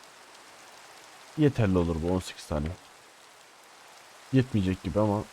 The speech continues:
Yukarıdan bayağı bir şey düşecek.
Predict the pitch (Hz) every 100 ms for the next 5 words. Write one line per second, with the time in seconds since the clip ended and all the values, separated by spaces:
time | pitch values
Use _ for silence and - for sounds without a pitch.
0 | - - - - - - - - - -
1 | - - - - - - - - - -
2 | - - - - - - - - - -
3 | - - - - - 104 - 110 107 98
4 | 110 107 104 - 95 - 98 - -